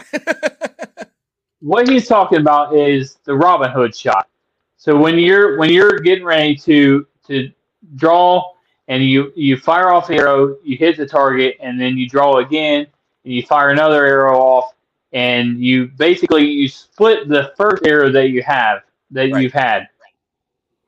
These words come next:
Speaker 2: Unfortunately, I have not been able to do that yet. I have tried my hardest.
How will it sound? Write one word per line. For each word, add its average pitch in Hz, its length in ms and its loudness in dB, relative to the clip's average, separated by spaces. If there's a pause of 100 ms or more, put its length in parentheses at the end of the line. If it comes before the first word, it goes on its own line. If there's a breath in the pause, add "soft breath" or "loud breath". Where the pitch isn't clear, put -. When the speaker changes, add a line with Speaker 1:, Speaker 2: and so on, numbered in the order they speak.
(640)
Speaker 2:
Unfortunately, 214 800 2
I 165 140 2
have 139 180 2
not 165 440 0
been 180 140 0
able 170 300 4
to 151 100 2
do 147 220 2
that 143 240 2
yet. 139 320 2
I 139 140 2
have 127 180 -2
tried 185 400 0
my 170 140 2
hardest. 170 580 2